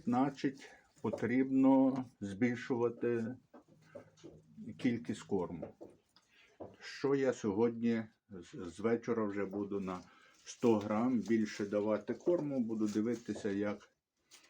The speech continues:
як вони себе будуть вести, ті мої нутрії.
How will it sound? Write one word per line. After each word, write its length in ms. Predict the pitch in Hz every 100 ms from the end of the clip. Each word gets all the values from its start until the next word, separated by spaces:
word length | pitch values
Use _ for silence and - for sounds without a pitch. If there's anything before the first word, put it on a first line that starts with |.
| _ _ _ -
як 320 | 110 117 -
вони 300 | 107 107 110
себе 400 | - 110 98 104
будуть 380 | 95 104 101 98
вести, 420 | 95 82 - 90
ті 180 | - 90
мої 280 | 92 92 95
нутрії. 560 | 92 85 - 85 71